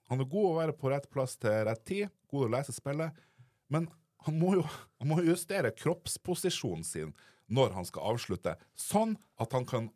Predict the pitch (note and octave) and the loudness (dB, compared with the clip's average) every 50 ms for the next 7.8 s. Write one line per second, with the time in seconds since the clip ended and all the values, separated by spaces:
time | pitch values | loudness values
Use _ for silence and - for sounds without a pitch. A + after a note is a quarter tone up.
0 | _ A#2+ C3+ D#3 E3 - - A2+ F#2+ - - - A#2+ B2 - - B2 C3 C3+ - | _ -2 0 0 -2 -4 -6 -6 -6 -6 -2 -2 -2 -2 -2 0 0 0 0 0
1 | - _ _ _ - - - - _ - D3 - - _ - - _ - _ - | -6 _ _ _ -4 -4 -4 -4 _ -8 -8 -8 -8 _ -20 -20 _ -20 _ 0
2 | - C3+ - - - - - - - _ _ - - D3+ C3 - B2+ A#2+ - _ | 0 0 0 -2 -6 -6 -8 -10 -14 _ _ -6 -4 -2 0 0 -2 -2 -4 _
3 | - E3 G3 F3 C3 A2 G2+ G#2 B2+ C3+ - - A2+ - - - C3+ C3 - D3 | 2 2 4 4 2 2 2 2 0 0 0 -6 -8 -6 -4 -4 -4 0 2 0
4 | C#3+ D3 C3+ - _ _ _ _ _ G#2+ A#2 B2 B2+ B2+ - - - _ _ _ | 0 0 -2 -8 _ _ _ _ _ 2 4 4 4 2 -2 -10 -14 _ _ _
5 | _ - - C3 C3 B2 A#2+ A#2+ A2+ A2 B2+ C3+ - - - D3 C3+ C3+ - - | _ -6 -4 -2 -2 0 2 2 2 4 2 0 0 0 0 0 0 0 -2 -6
6 | C3 A#2+ - C3+ C3+ C3+ - C#3+ C3+ A2 G#2 G#2 A2+ A2 - - - - - - | -6 -2 0 -2 0 2 0 0 0 0 -2 -2 -2 -4 -4 -6 -8 -8 -6 -6
7 | D3 D3 C#3+ - - F2+ E2 D#2+ F#2+ G#2 G2+ - - - - | -4 -4 -6 -6 -6 -8 -4 -4 -4 -4 -4 -4 -8 -8 -10